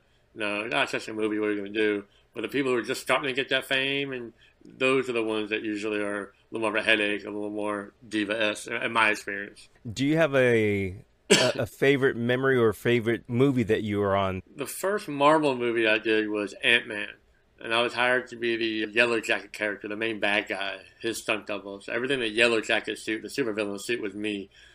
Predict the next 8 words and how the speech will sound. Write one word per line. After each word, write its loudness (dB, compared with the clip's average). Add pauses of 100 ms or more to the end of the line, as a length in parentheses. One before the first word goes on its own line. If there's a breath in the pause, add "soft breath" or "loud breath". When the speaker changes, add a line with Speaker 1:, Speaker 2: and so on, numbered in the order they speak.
(140 soft breath)
Speaker 1:
fighting 4
Ant-Man, 0
fighting 0
Paul 2
Rudd, 0
the -6
whole 0
movie. -2